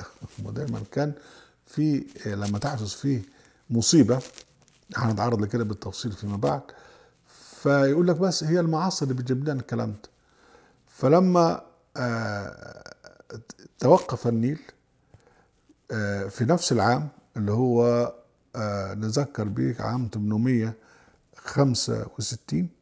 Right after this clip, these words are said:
توقف النيل وخشيت ال-، السلطات المملوكية من غضب الله، فاعتقلوا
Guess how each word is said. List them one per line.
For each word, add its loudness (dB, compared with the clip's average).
توقف 6
النيل 2
وخشيت 0
ال-، -6
السلطات -4
المملوكية 0
من 0
غضب 2
الله، 2
فاعتقلوا -4